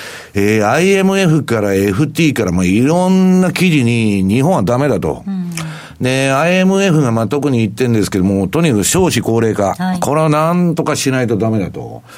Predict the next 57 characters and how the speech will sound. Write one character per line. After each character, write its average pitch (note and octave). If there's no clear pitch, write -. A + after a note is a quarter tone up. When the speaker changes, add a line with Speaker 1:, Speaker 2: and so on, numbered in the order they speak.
Speaker 1:
い C#3+
う D3+
こ D#3
と C#3
で、 A2+
今 E3+
二 A3+
人 B3
以 -
上 A#2+
子 C3+
供 C#3+
を C3
産 D3
ま D3+
な D3+
い D3
と C#3
人 E3
口 A#3
が D#3
増 G#3
え C#4+
な A3
い A#2+
ん F2
で D2+
す -
よ。 -
Speaker 2:
は G3
い。 D#3+
Speaker 1:
ま C3+
あ、 G#2+
そ B2
の A#2+
夫 F3+
婦 G#2
二 -
人 A2+
で F#2
一 F2
人 A2+
じ F2
ゃ E2
だ F#2
ん B2+
だ A2+
ん F#2+
少 G#2+
子 F#2
高 F#2
齢 F2
化 E2+
に E2+
な E2+
る D2+
と。 C#2